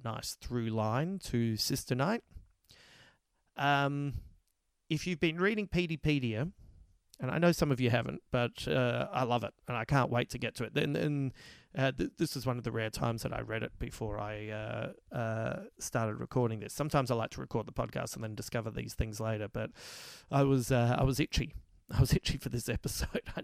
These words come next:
needed to know more. Um, but if you've been reading Peteypedia, it was revealed that Dan Dreiberg, uh,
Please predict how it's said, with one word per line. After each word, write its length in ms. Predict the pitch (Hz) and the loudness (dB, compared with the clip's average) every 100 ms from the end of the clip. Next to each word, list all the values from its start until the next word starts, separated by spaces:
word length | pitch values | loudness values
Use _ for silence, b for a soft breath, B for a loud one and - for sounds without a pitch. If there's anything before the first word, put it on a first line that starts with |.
| - | -4
needed 240 | 202 147 | 0 0
to 80 | 123 | -2
know 220 | 123 117 | -2 -2
more. 280 | 123 120 120 - B B B B B B - | 0 0 0 -4 B B B B B B -2
Um, 600 | 151 147 143 147 143 139 359 _ - _ - | 4 8 6 4 0 -2 -8 _ -20 _ 2
but 80 | 156 | 2
if 80 | 156 | 4
you've 140 | 165 | 2
been 180 | 165 165 | 2 4
reading 260 | 180 180 | 4 2
Peteypedia, 600 | 160 143 131 131 117 127 | 0 0 2 0 2 2
it 100 | 127 | 2
was 160 | 135 123 | 0 2
revealed 540 | 139 113 151 147 127 123 _ | 0 6 6 6 4 -2 _
that 240 | - 110 - | -2 -2 -4
Dan 260 | - 135 156 | 0 0 2
Dreiberg, 720 | 135 113 113 - - - - - 190 | 2 2 0 -4 -6 -8 -12 -14 -10
uh, 220 | 117 - | -8 -8